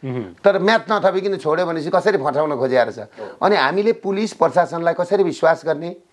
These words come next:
Speaker 1: मह्म।
Speaker 2: पुलिस प्रशासनको छवि कहाँ रहेछ?
Speaker 1: होइन, भनेपछि गृहमन्त्री रविले तेह्र वर्ष निकोलसलाई जेलमै सडाउने योजना
Speaker 2: यो
Speaker 1: बनाएका
Speaker 2: अब
Speaker 1: रहेछन्।
Speaker 2: भोलिपल्ट कि पर्सिपल्ट फेरि ती भाइ गइहालेछन्, होइन?
Speaker 1: अह।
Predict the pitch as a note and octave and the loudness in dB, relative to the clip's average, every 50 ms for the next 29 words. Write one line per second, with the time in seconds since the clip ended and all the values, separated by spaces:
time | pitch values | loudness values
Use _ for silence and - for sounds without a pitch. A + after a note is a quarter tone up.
0 | _ - B2 A#2+ A#2+ A#2 G3 G3+ G3 - - F#3 - - F3 E3+ E3+ E3 D#3+ D#3+ | _ -8 -6 -4 2 2 2 2 2 2 2 2 2 2 0 0 0 -4 -6 -6
1 | - - C3 C3 C#3+ E3+ F3 A3+ A3 G#3+ F3+ D#3+ - - G#2+ - _ G3 B3+ D4 | -2 0 0 2 2 0 0 2 2 2 0 -2 -4 -8 -14 -10 _ -2 -2 -2
2 | D#3 A#2+ A#2+ A#2+ D#3 G#3 A3 F#3+ A#3 A3+ C#4+ A3+ D#3 F3 F#3+ G#3+ A3+ A3 A3 A3 | -2 0 0 0 0 0 0 0 0 0 0 0 0 2 2 2 2 2 0 -2
3 | A3 A#3 G#3+ F3 D3 E3 F3+ F3+ G3 G3+ G#3+ A#3+ A#3+ A#3+ - G#3 G3+ G#3+ G3+ E3+ | 0 0 0 2 2 2 2 2 0 0 0 0 0 0 0 0 2 0 2 2
4 | F#3+ F#3+ F3+ - A3+ A#3 G3 F3+ F3+ G3 G3+ G3+ F#3+ G3 - F#3+ G3+ A3 G#3 F3 | 0 -2 0 0 -2 -2 -2 -2 -2 0 0 0 0 0 0 0 0 0 -2 -6
5 | B2+ A#2+ - A#2+ C3+ F#3+ G#3+ G3+ G#3 A3 F3+ - - F3 F3+ F#3 F3+ F3+ F#3+ F#3 | -12 -12 -10 0 2 2 4 4 0 -2 -2 0 0 2 2 2 0 0 -2 0
6 | D3+ D#3+ E3 D3+ E3 E3+ F3+ G#3+ A#3+ B3+ C4 - D3 C#3 C#3+ G#3 A#3 B3+ B3+ G#3+ | 0 0 2 2 2 2 4 6 6 4 4 2 -2 -2 0 0 0 0 0 -2
7 | E3+ E3+ F#3 A3 A#3+ G3+ A#3+ A#3 A3 A#3+ G#3+ A3+ - - B3+ E3+ G#3+ A3 A3 F#3+ | -4 -4 -4 -4 -2 0 0 0 0 -2 -2 -4 -8 -10 -4 0 2 2 2 2
8 | E3+ G#3+ F#3+ G#3+ F#3+ G3+ - F3 G3+ G#3+ A3 E3 A3 G3+ F3+ F#3 G3 F#3 G3+ G#3 | 0 -2 -2 0 0 0 0 2 0 0 0 -2 0 2 2 2 2 2 2 4
9 | G3+ G3 F#3 F#3 F3+ E3 E3+ E3+ - _ _ _ _ - _ _ _ _ _ _ | 4 4 2 0 -4 -6 -10 -14 -16 _ _ _ _ -20 _ _ _ _ _ _
10 | _ _ _ _ _ - C3 F3+ G#3 F3 - - _ _ C3 A#2+ A#2+ A#2 G2+ F#2 | _ _ _ _ _ 0 2 2 2 0 0 -6 _ _ -4 -4 -2 -4 -6 -8
11 | - | -12